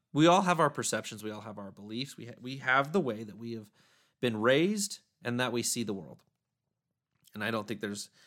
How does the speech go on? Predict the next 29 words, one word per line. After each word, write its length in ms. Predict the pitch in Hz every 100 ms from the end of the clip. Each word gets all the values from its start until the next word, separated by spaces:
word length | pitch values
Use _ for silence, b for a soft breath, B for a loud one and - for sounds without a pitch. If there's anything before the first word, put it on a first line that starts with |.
| b b _
there's 140 | 123
anything 340 | 156 156 139 120
wrong 240 | 110 107
with 140 | 101
that. 180 | 104 101 - b b b b b
What 120 | 175 180
I 60 |
do 180 | 175 233
think 240 | 240 220
is 140 | 180 139
wrong 340 | 143 139 139
is 80 | 127
when 140 | 127
we 140 | 127 131
start 320 | - 135 120
to, 340 | - 120 107 95 b _ _
um, 360 | 113 104 101 98 _ _ _ _ _ _ _ _ _ 190 _ _ _ _ _ _
cause 440 | - - 170 165 143
our 200 | 135 135
perceptions 720 | 131 117 113 107 107 101 101 b b b b _
to 100 | -
be 160 | 127 120
placed 460 | - 165 151 143 -
as 240 | 127 113
reality 480 | 117 113 110 110 107
on 160 | 104
other 160 | 104 92
people. 400 | 107 95 65 - _ 135
The, 240 | 117 107